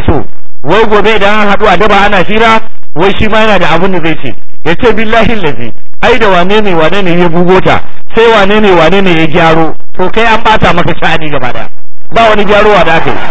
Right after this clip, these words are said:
Kai matsala ka samu, babu abin da aka gyaro. Kai baka karanta Qur'ani ba, kai baka yi hailala ba,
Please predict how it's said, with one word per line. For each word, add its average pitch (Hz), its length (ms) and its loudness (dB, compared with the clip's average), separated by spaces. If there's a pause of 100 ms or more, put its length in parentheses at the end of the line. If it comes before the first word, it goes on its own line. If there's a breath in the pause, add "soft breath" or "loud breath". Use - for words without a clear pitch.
(680)
Kai 233 160 0
matsala 254 360 0
ka 196 160 0
samu, 202 240 0
babu 233 200 0
abin 202 260 0
da 190 120 0
aka 170 120 0
gyaro. 143 380 0 (360)
Kai 247 140 0
baka 214 180 0
karanta 214 340 0
Qur'ani 175 440 0
ba, 120 200 0 (380)
kai 254 160 0
baka 233 200 0
yi 165 60 0
hailala 190 420 -2
ba, 123 180 0